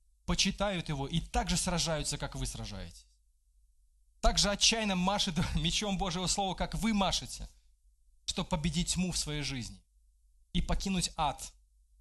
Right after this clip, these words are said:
своей жизни, и которые стремятся так же к свободе, как и вы. И в-третьих, в отношении преодолевать апа-, апатию – прицельтесь снова. Я люблю стрельбу, я ходил на стрельбу больше года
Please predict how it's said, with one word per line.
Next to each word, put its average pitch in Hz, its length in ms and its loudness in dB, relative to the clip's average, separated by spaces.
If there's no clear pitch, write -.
своей 135 340 0
жизни, 104 400 -4
и 160 80 -2
которые 170 280 0
стремятся 160 420 0
так 190 220 -2
же 185 80 0
к - 60 -8
свободе, 147 460 -2
как 143 200 -4
и 143 40 -2
вы. 123 240 -6
И - 60 -2
в-третьих, 180 400 0
в 147 40 -2
отношении 143 500 0
преодолевать 143 500 -4
апа-, 156 300 -2
апатию – 160 580 -2
прицельтесь 165 560 -2
снова. 117 540 0
Я 147 120 -2
люблю 156 220 0
стрельбу, 131 420 -4
я 113 80 -4
ходил 123 260 -6
на 120 80 -6
стрельбу 160 480 -4
больше 143 260 0
года 104 340 -6